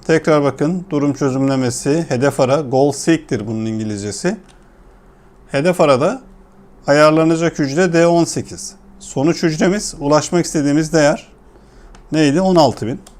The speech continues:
Değişecek hücremiz ise neresi? Buraya geliyoruz. Şuradaki kur değerini seçip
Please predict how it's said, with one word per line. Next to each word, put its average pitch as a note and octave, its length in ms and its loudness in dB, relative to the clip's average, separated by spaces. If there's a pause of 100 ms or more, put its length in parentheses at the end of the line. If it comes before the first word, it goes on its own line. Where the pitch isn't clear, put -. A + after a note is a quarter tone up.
(2000)
Değişecek C#3 580 0
hücremiz D#3+ 380 2
ise E3+ 360 0
neresi? F3 600 0 (840)
Buraya D3 220 2
geliyoruz. C3+ 560 4
Şuradaki C3 520 -2
kur D#3+ 240 2
değerini A2 300 -2
seçip F#3+ 460 -4